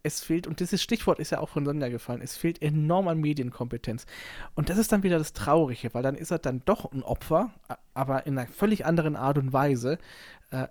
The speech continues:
ein, ein Opfer seiner selbst und ein Opfer seiner Medienkompetenz und das, was man ihm beigebracht hat. Er, er wird verheizt gerade, äh, und,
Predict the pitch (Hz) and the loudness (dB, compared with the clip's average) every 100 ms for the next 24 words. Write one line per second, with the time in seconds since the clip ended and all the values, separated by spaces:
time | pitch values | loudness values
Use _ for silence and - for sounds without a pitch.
0 | - 139 - 139 - 127 - 175 143 139 | -4 -4 -4 -4 0 -2 2 2 2 2
1 | 139 131 139 - 139 - - 151 131 127 | 0 0 0 0 -2 -2 0 0 2 0
2 | 139 131 143 147 - 139 143 139 143 139 | 0 0 -2 -2 0 0 0 0 0 0
3 | 143 147 143 131 101 131 139 120 123 - | 0 0 0 0 0 0 0 -2 -6 -2
4 | 127 - 135 120 185 - 160 - 120 147 | -2 0 -2 4 4 4 -2 0 0 2
5 | - - - - 160 165 247 - - - | 0 -4 -4 2 4 4 2 -2 -10 -20
6 | _ _ _ _ _ _ - - 139 135 | _ _ _ _ _ _ -10 -2 2 2
7 | - - - - - - 147 151 156 156 | 0 -12 -16 -16 -6 4 6 6 6 0
8 | - | -2